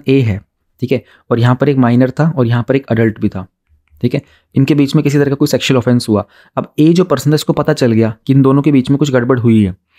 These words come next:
but ए ने रिपोर्ट नहीं किया, और बाद में जब कुछ केस चल रहा था, इनकी कहीं से पता चल जाती है, और ये भी समझ में आता है कि ए को इस बात के बारे में मालूम था, संज्ञान था इस बात का, लेकिन ए, ए ने रिपोर्ट नहीं की, तो ए को भी फाइन लग सकता है, ए को भी सजा हो सकती है।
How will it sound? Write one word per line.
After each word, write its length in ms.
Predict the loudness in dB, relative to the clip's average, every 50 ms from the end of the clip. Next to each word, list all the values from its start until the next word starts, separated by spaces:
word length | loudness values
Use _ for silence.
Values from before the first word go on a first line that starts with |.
| -20 -20 -20 -20 _ -2 0
but 320 | 0 0 0 -2 -2 -2
ए 100 | 0 2
ने 120 | 2 2 2
रिपोर्ट 400 | 2 2 2 2 0 2 2 2
नहीं 160 | 2 2 2
किया, 500 | 0 -2 -6 -6 -6 -10 -14 -18 -14 -8 -6
और 60 | -4
बाद 280 | -2 -2 -2 -2 0 2
में 100 | 2 2
जब 120 | 2 0
कुछ 160 | 0 -2 -2 0
केस 260 | 0 -2 -2 0 0
चल 140 | 0 0 0
रहा 120 | 0 0
था, 100 | 0 0
इनकी 260 | 0 0 0 0 0
कहीं 200 | 0 0 0 0
से 120 | 0 -2 -4
पता 220 | -2 -2 -4 -2
चल 180 | -2 0 0 2
जाती 300 | 0 0 0 -2 -4 -4
है, 80 | -4 -6 _ _ _ _ _ -4
और 80 | -2 0
ये 140 | 2 2
भी 100 | 2 2
समझ 260 | 2 2 0 0 0 0
में 140 | 0 0
आता 160 | 0 0 -2 -2
है 40 |
कि 140 | -4 -4 -4 -2 0
ए 140 | 0 2 2
को 120 | 0 0
इस 80 | -2 0
बात 220 | -2 -2 -2 -2
के 100 | -2 0
बारे 180 | 0 2 2 2
में 80 | 2
मालूम 300 | 2 2 2 2 2 0
था, 360 | 0 -4 -6 -10 -10 -10 _ _ _ _ _ _
संज्ञान 480 | -4 0 2 2 2 2 2 2 0 0
था 140 | 0 0 -2
इस 140 | -2 -2
बात 240 | -2 -4 -4 -4 -6 _ -4
का, 60 | -2
लेकिन 200 | 0 2 2 2
ए, 140 | 2 0 -2 _ _ 0
ए 100 | 0 2
ने 80 | 2 2
रिपोर्ट 280 | 0 0 0 -2 0 0
नहीं 160 | 0 0 0 0
की, 60 | -4 -10 -20 -20 -10 _ -6
तो 120 | -4 -2 0
ए 140 | 0 0
को 140 | 0 0 0
भी 60 | 0
फाइन 280 | 0 0 0 0 2 2
लग 120 | 2 0
सकता 320 | -2 -4 -6 -6 _ -4 -2
है, 180 | -2 -2 -4 -4 -4
ए 80 | -2 -2
को 120 | 0 0
भी 80 | 0 0
सजा 220 | 0 0 0 0
हो 100 | -2 -2
सकती 340 | -6 -10 -16 _ -20 -20 -20
है। 100 | -20